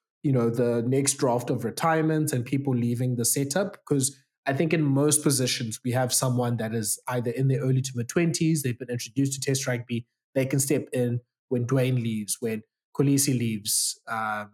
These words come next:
when Etzebeth leaves, when et cetera, et cetera, when all those players leave. In terms of the coaching, it's gonna be very interesting. I mean, we expect that someone like Mzwandile Stick or, or Deon Davis will take over from Jacques Nienaber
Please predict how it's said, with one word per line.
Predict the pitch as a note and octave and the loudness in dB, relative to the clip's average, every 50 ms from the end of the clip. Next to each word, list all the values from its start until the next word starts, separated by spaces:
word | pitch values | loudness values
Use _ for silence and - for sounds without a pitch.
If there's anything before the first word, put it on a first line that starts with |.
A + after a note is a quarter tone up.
| _ _ | _ _
when | A2 A2 A2 | -16 -14 -6
Etzebeth | - E3+ E3 C3+ - D3+ C#3 B2+ B2 C3 B2+ | -2 -2 0 2 2 2 2 0 0 -2 -4
leaves, | A#2 G#2+ G#2 G2+ G2 - | -4 -4 -6 -8 -8 -6
when | A#2 A#2 A2+ A#2 A#2 - | -4 -4 -4 -4 -8 -8
et | B2+ C3 C3 | -8 -4 -2
cetera, | - D3 B2+ - C#3 | 0 0 0 0 -2
et | - | -2
cetera, | - C#3 C3 - B2+ | -2 -4 -2 -2 -2
when | A#2 A#2 | -2 -2
all | A#2+ B2 B2+ B2 | -2 -2 0 0
those | B2+ B2 A#2+ A#2 | 0 0 0 -2
players | - - - B2 A2+ G#2+ G2+ - | -4 -4 -4 -2 -2 -2 -4 -8
leave. | - F#2+ - _ _ _ _ _ _ _ _ _ _ _ _ _ | -12 -16 -20 _ _ _ _ _ _ _ _ _ _ _ _ _
In | - E3+ | 0 2
terms | E3+ A#3 B3 B3+ | 4 4 4 4
of | D4+ D4+ | 2 2
the | B3+ C4+ | 2 0
coaching, | - - - G#3+ G#3+ A3 G#3+ - - D#3 C3 B2+ A#2+ - - | -2 0 0 2 2 2 0 0 0 0 0 0 -2 -2 -2
it's | D#3+ C3 | -2 -2
gonna | - - F3 | 0 2 2
be | E3+ D#3+ | 2 2
very | C#3 B2 A#2 A2+ C#3+ D#3 F3 F#3 E3 | 2 0 2 2 4 4 4 4 2
interesting. | E3+ D#3 C#3+ - D#3 - - - A2+ G#2+ B2+ F3 F3 - _ _ _ _ | 0 0 0 0 0 0 0 -2 -4 -2 -2 -4 -6 -8 _ _ _ _
I | D#3 | 2
mean, | D#3 E3 D#3 D3+ | 4 4 4 4
we | D#3 D#3+ | 4 4
expect | D3+ - - - - F3+ F3 F3 - - | 4 2 -2 2 2 2 2 2 -2 -2
that | - C#3 C3 B2+ B2+ - - - - _ _ _ _ _ _ _ _ _ | 0 0 0 0 0 -4 -4 -4 -6 _ _ _ _ _ _ _ _ _
someone | - - D#3+ C#3 D3 C#3+ | 0 2 2 4 4 4
like | C#3 C3+ C3 C3+ | 2 2 2 2
Mzwandile | C3+ B2 C3 C3 B2 B2 B2+ C3 C3+ B2+ | 2 2 2 2 2 2 2 2 2 2
Stick | - - D#3 C3 - - | 2 0 0 -2 0 -2
or, | C3+ A#2+ - - | -2 -4 -4 -6
or | - A#2+ A#2+ A#2+ A#2+ | -4 -2 -2 -2 -2
Deon | A#2 B2+ B2 B2 B2+ A#2+ | 0 0 0 0 0 0
Davis | B2+ A2+ A#2 B2 A2+ A#2 A2 - | 0 0 -2 -2 -2 -2 -2 -2
will | B2 A2+ | -4 -6
take | - - C3 A#2 G#2+ - - - | -4 -4 -4 -4 -6 -8 -6 -4
over | B2 B2 A#2+ A2+ A2+ A2+ | -2 -2 -2 -2 -4 -6
from | A2 - - A#2 A2 A2 A2 G#2+ G#2 - _ _ - | -6 -6 -6 -6 -4 -4 -6 -8 -12 -14 _ _ -4
Jacques | A#2+ A#2+ A#2 A#2+ - | -4 -4 -4 -2 -4
Nienaber | C3 B2 A2+ G#2+ G2 F#2 - - - | -4 -2 -2 -4 -6 -8 -10 -16 -20